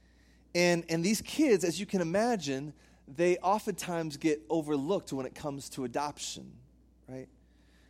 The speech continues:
Because of their profound medical needs. Well, here's the deal with these families. They just simply chose to embrace this challenge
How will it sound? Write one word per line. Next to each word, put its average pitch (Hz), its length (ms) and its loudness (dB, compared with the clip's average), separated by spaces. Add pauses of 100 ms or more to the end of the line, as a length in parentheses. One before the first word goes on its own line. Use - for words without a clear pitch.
(120)
Because 202 360 0
of 147 80 4
their 135 100 4
profound 147 460 -2
medical 139 320 0
needs. 135 600 -4 (1300)
Well, 196 340 8 (380)
here's 254 220 0
the 175 80 -6
deal 185 280 4
with 156 180 2
these 202 300 -2 (140)
families. 160 720 0 (2750)
They 180 120 6
just 269 220 4
simply 220 340 2
chose 196 640 4
to 160 180 0
embrace 139 720 0
this 135 260 -4
challenge 143 840 -8